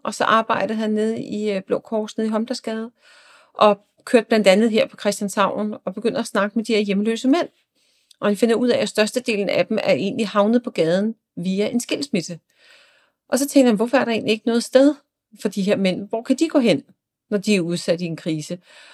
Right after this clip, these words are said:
Og, øhm, han var socialrådgiver, og så søgte han en satspulje, og fik den. Og på tolv komma tre millioner, tror jeg, det var. Og for de penge, der åbnede han faktisk Mandecentret her i Christianshavn. Og det var for at hjælpe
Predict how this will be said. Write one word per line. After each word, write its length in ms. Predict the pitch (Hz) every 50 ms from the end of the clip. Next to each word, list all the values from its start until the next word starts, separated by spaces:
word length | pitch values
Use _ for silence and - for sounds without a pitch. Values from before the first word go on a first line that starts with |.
| - - _ -
Og, 360 | - - 202 208 208 214 208
øhm, 240 | 202 196 196 202 202
han 340 | 202 214 233 233 226 208 214
var 260 | - 127 107 143 -
socialrådgiver, 880 | 165 - 185 - 254 - 277 277 269 254 254 254 240 - - 247 240 240 - _ _ _ -
og 140 | - - 214
så 140 | - - 262
søgte 340 | - - 285 277 - - 277
han 220 | 254 247 214 214 -
en 160 | - 214 202
satspulje, 640 | - - - 277 - _ - 254 220 196 190 190 190 202 208 _ _ _ _ _ _ _ -
og 120 | - - 202
fik 280 | - - 302 302 -
den. 180 | - 175 - - _ _ _ _ _ _ _ _ _ _ _ _ _ _ _ -
Og 360 | 196 196 185 175 175 175 170
på 100 | - 202
tolv 240 | 185 - 269 - 262
komma 520 | - 254 233 214 202 190 180 175 170 175 - _ -
tre 200 | - - - -
millioner, 380 | - 240 233 220 185 - - 196
tror 180 | - - 190
jeg, 80 | - 202
det 60 | 185
var. 160 | 180 190 196 - _ _ _ - - - - - - _ _ _ _ _ -
Og 200 | - 214 214 202
for 80 | 247
de 120 | 220 269 277
penge, 300 | - 254 254 254 254 262
der 60 | -
åbnede 300 | - 247 247 - 269 262
han 100 | 247 233
faktisk 380 | - 208 208 - - 240 - -
Mandecentret 540 | 202 202 214 226 233 - 220 - 202 214 214
her 100 | 220 -
i 100 | - -
Christianshavn. 760 | - 208 - - 208 - - 214 - - - 196 208 196 - _ _ -
Og 100 | - 220
det 120 | 220 240 233
var 200 | 240 240 240 - -
for 240 | 240 214 214 -
at 120 | - 214 220
hjælpe 460 | 196 190 185 202 196 - 247 233 233